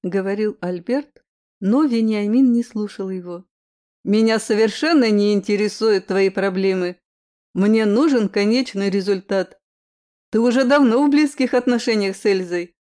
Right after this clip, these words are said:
Так что тебе мешает выполнить задуманное?» «Не что, а кто?» вставил своё слово Альберт.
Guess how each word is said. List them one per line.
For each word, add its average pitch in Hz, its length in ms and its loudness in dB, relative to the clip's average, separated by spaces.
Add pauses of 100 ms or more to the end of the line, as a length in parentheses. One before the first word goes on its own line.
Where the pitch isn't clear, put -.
(520)
Так 269 260 0
что 320 320 -4
тебе 247 400 0
мешает 240 560 -2
выполнить 202 600 -2
задуманное?» 190 720 -2 (880)
«Не 185 220 -2
что, 214 600 -4 (320)
а 185 160 0
кто?» 247 520 -4 (300)
вставил 247 500 -4
своё 196 320 -8
слово 196 400 -6
Альберт. 185 500 -8